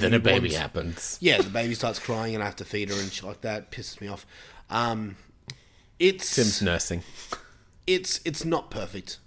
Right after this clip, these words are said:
Speaker 2: I will say that. I, I think you were correct in saying, "I will wait till it's cheaper." Uh,
Speaker 1: Yeah.
Speaker 2: I'm not too far into it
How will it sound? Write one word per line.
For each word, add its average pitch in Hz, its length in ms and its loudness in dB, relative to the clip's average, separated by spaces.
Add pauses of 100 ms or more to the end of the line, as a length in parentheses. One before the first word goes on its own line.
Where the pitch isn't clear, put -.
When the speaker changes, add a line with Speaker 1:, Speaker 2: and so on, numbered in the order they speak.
(160)
Speaker 2:
I 127 80 -4
will 113 120 -2
say 104 240 -2
that. 104 280 -2
I, 135 200 -2
I 156 60 6
think 147 320 4
you 143 300 6
were 139 160 10
correct 127 460 -2
in 123 100 -2
saying, 120 440 -2 (500)
"I 117 80 2
will 117 220 4
wait 110 260 -2
till 117 160 -4
it's - 160 -10
cheaper." 139 400 0 (540)
Uh, 98 80 -4
Speaker 1:
Yeah. 92 160 2 (600)
Speaker 2:
I'm 147 640 6
not 139 300 6
too 131 180 0
far 117 360 2
into 123 380 2
it 151 120 4